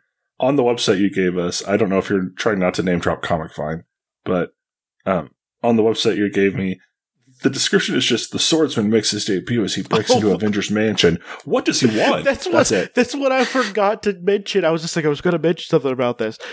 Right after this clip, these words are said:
Speaker 2: No, the "what does he want" thing, I'm just like, I don't know, like
Speaker 1: It's not an exclamation point, a question mark.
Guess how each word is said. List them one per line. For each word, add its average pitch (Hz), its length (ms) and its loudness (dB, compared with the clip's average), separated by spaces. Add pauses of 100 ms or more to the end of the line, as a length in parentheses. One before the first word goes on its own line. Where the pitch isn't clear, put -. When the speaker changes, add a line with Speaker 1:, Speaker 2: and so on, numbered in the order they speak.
(140)
Speaker 2:
No, 165 180 2
the 165 140 2
"what 180 220 0
does 220 180 0
he 196 100 2
want" 170 340 0
thing, 165 160 0
I'm 160 80 2
just 165 140 0 (100)
like, 131 100 -4
I 175 60 2
don't 247 220 2
know, 165 220 2
like 147 420 0 (580)
Speaker 1:
It's 160 200 0
not 226 180 -2
an 202 100 -2
exclamation 139 600 -2
point, 196 240 -6
a - 20 -8
question 214 460 -4
mark. 226 340 -6